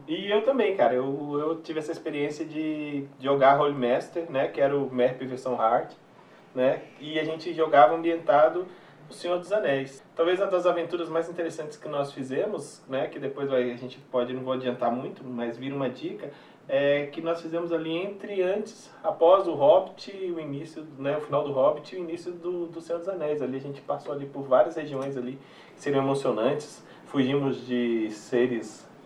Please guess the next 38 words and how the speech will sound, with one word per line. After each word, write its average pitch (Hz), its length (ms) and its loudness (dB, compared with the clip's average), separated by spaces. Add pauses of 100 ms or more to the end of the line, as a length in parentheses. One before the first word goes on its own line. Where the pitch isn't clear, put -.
(300)
tenebrosos, 110 720 2
sombrios, 120 400 -6
que 117 80 -4
a - 20 -6
gente - 80 -10
não 120 60 -8
sabia 113 260 -6
ainda 107 140 -8
o - 20 -12
que 113 160 -2
era 107 100 4
aquilo, 104 460 -4 (640)
a - 80 -8
cavalo 113 560 4
e 117 80 0
tal, 131 320 4
e 233 300 0
eu 220 100 8
acho 214 180 4
que - 100 -4
é 214 40 2
uma, 226 360 -2
ele 165 220 0
vai 165 140 2
virar 165 160 2
daqui 165 140 0
a 147 40 4
pouco 151 180 -2
uma 156 160 2
dica 135 280 -6
sobre 139 220 -8
tudo 127 200 -6
isso 117 140 -6
que 131 60 -8
a - 20 -4
gente 127 80 -6
vai 127 100 -4
falar. - 280 -2